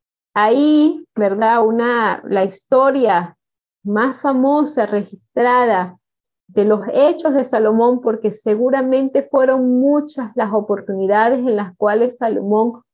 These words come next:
obró con sabiduría. Pero aquí esta parte, cuando comienza a ser reconocido por su sabiduría, está esta historia, ¿verdad?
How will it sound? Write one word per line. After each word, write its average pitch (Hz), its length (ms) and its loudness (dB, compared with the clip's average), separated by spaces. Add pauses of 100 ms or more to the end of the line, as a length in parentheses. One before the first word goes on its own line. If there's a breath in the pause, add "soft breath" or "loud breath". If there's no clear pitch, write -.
obró 233 760 2 (160)
con 226 180 0
sabiduría. 208 880 -2 (300)
Pero 214 220 4
aquí 220 260 0
esta 285 400 0
parte, 277 420 0
cuando 233 360 0
comienza 214 480 0
a 254 40 -2
ser 262 240 -2
reconocido 254 1160 0
por 202 200 -2
su 247 220 -2
sabiduría, 240 840 0 (480 loud breath)
está 262 360 0
esta 311 220 -2
historia, 320 800 0 (1500)
¿verdad? 214 600 -2